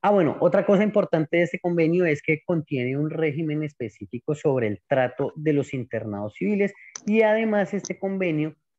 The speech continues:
tiene tres anexos que contienen un modelo de acuerdo sobre las zonas sanitarias y las zonas de seguridad. Entonces,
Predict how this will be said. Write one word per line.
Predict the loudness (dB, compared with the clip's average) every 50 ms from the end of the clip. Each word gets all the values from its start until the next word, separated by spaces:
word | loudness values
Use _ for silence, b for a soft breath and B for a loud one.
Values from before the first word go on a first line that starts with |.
| _ _
tiene | -2 -2 0 0 -2 -4
tres | -4 -4 -2 -2 -2 -4 -4
anexos | -6 -4 -4 -4 -6 -6 -10 -10 -10 -10 -10 _ -10
que | -10 -8
contienen | -6 -6 -6 -6 -6 -6 -4 -2 -2 0
un | 2 2 2 2
modelo | 2 4 4 2 2 2 2 2 2
de | 4 4 2
acuerdo | 0 -2 -4 _ -4 -2 -2 -2 -2 -4 -6 -8
sobre | -6 -6 -4 -4 -4 -4
las | -4 -6 -6
zonas | -10 -12 -12 -12 -10 -10
sanitarias | -8 -8 -8 -8 -4 -2 0 0 2 0 0 -2 -2
y | -2
las | -4 -4 -4
zonas | -4 -4 -4 -4 -4
de | -6 -8
seguridad. | -8 -10 -12 -12 -10 -8 -6 -4 0 2 2 2 2
Entonces, | 2 0 -2 -4 -6 -6 -4 -2 -2 -2